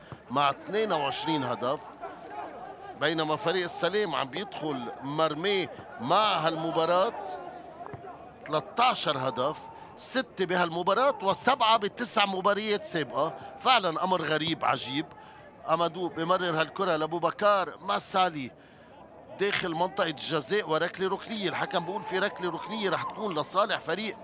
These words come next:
السلام زغرتا. أليكس بطرس هدفين مثل ما شفناه،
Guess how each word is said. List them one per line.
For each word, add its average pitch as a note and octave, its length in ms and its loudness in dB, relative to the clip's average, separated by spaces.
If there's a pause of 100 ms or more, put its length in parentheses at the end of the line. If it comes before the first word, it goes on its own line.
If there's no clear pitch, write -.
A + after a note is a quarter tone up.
(460)
السلام A3 560 -2
زغرتا. D3+ 640 0
أليكس G3 320 -4
بطرس D#3 500 -6
هدفين G3 680 -2 (1500)
مثل D#3+ 280 -6
ما C#3+ 140 2
شفناه، F#3 600 -2